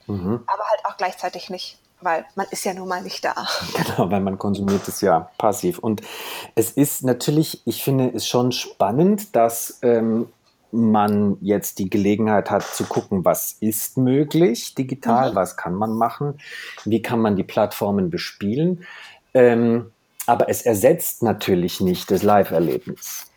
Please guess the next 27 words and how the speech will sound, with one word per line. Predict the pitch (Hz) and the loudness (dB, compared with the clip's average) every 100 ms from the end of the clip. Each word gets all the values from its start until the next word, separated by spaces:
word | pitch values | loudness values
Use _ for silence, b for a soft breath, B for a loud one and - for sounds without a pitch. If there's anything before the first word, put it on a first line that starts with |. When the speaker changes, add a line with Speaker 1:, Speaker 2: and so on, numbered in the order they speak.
| _ | _
Speaker 1:
Es | - - - | -16 -16 -16
Speaker 2:
Nee. | - 180 - 214 196 - _ _ b b b b - | -16 -14 -14 -16 -18 -20 _ _ b b b b -8
Und | 208 | -6
ich | 208 | -4
meine, | 208 214 | -4 -4
auch | 196 | -6
gerade, | - 196 202 | -2 -2 0
ihr | 196 | -2
hattet | 208 208 | -4 -6
ja | 196 | -6
mit | 190 - | -6 -6
Tanz | 202 202 | -8 -4
der | 202 | -4
Vampire | 190 - 208 208 214 208 b b b b b _ - | -4 -6 -6 -4 -4 -4 b b b b b _ -6
jetzt | 196 - | -6 -4
eher, | 202 196 185 185 - | -2 2 2 0 -6
was, | 180 190 190 | -6 -6 -4
wo | 202 | -4
ich | 202 | -2
sagen | 196 196 | -4 -2
würde, | 190 190 | -2 -4
das | 185 | -6
ist | - 202 | -10 -8
eine | 190 | -6
sehr | 190 190 196 202 - B B B B _ _ | -4 -2 -2 -4 -10 B B B B _ _
fanintensive | - - 214 208 214 214 180 180 180 180 180 180 | -16 -2 2 4 2 -2 -6 -6 -8 -6 -6 -6
Produktion, | 170 - 165 160 - - - 143 175 202 | -12 -8 -6 -8 -10 -8 -6 -6 -8 -12